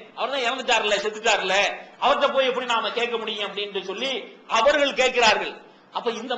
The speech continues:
மாதிரி நாம செய்யக்கூடிய ஒவ்வொரு சிறிய நடவடிக்கைகளும் இன்றைய காலகட்டத்திலே கவனிக்கப்பட்டு கொண்டிருக்கிறது. இதையெல்லாம் மக்கள் ஊன்றி கவனிக்கிறாங்க, வெளியில உள்ள மக்கள். நம்ம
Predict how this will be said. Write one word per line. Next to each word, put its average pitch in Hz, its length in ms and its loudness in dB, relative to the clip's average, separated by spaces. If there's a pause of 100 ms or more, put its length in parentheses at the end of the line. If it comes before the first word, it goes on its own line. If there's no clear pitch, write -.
மாதிரி 269 200 0 (100)
நாம 233 260 -4
செய்யக்கூடிய 240 480 -6 (280)
ஒவ்வொரு 262 300 -4 (140)
சிறிய 269 240 -8 (120)
நடவடிக்கைகளும் 233 720 0 (400)
இன்றைய 226 300 0 (200)
காலகட்டத்திலே 214 640 2 (120)
கவனிக்கப்பட்டு 214 500 -2
கொண்டிருக்கிறது. 160 540 -8 (480)
இதையெல்லாம் 233 360 0
மக்கள் 254 300 -2 (240)
ஊன்றி 262 180 -6
கவனிக்கிறாங்க, 214 540 0 (120)
வெளியில 254 300 -2
உள்ள 196 180 -4
மக்கள். 180 320 -2 (440)
நம்ம 277 140 -4